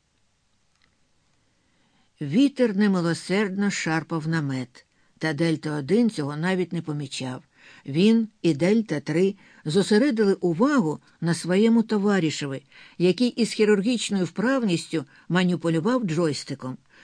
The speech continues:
Перед ними на екрані розгорталася пряма трансляція з мініатюрної відеокамери, вмонтованої в мікроробот. «Абсолютно бездоганний пристрій стеження»,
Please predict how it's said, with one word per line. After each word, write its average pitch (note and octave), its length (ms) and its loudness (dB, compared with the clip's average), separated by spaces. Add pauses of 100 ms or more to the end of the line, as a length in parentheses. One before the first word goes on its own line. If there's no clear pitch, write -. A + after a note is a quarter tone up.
(260)
Перед D#4 300 2
ними A#3+ 260 6
на E3 140 0
екрані F#3+ 560 0 (240)
розгорталася G#3+ 920 2
пряма F#3+ 360 2
трансляція A#3 840 0
з G#3 80 -2
мініатюрної F#3+ 720 0
відеокамери, G3+ 880 0 (180)
вмонтованої A#3 920 0
в D3+ 160 -4
мікроробот. G3+ 840 0 (600)
«Абсолютно F3 920 0
бездоганний F#3 800 0
пристрій F3+ 500 -2
стеження», C3+ 640 -4